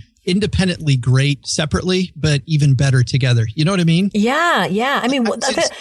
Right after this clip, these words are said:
Speaker 2: the thing about my husband and I is, like, we both encourage each other to, to just kill it, uh, you know, f-,
Speaker 1: Right.
Speaker 2: and, and to do as best we can in our respective careers. We're each other's biggest advocates.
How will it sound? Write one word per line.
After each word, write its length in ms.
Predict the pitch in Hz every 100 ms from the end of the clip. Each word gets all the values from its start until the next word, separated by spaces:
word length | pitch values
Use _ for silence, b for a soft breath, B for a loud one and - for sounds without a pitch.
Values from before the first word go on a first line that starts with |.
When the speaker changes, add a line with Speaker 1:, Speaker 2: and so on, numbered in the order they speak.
| B
Speaker 2:
the 80 | -
thing 120 | 392 523
about 140 | 508 381
my 100 | 285
husband 240 | 330 359
and 80 | 285
I 60 | 233
is, 100 | 214
like, 140 | 202
we 100 | 226
both 240 | 220 226
encourage 360 | 277 269 208 214
each 180 | 214 196
other 200 | 180 180
to, 300 | 175 - 190
to 200 | - 180
just 320 | 190 180 - B B _ -
kill 300 | - 254 220
it, 120 | 147
uh, 100 | 170 -
you 100 | 190
know, 380 | 175 170 180 175
f-, 200 | - -
Speaker 1:
Right. 80 | 175
Speaker 2:
and, 220 | 180 180 170
and 180 | 185 175
to 80 | 185
do 320 | 175 226 214
as 100 | 190
best 320 | - 196 -
we 80 | 214
can 400 | - 202 185 202
in 100 | 180
our 140 | 160
respective 460 | 165 - 180 180 180
careers. 680 | - 160 160 165 175 175
We're 140 | 165 165
each 180 | 165 180
other's 260 | 175 165
biggest 480 | 165 - 160 185 -
advocates. 760 | 175 170 180 175 180 180 -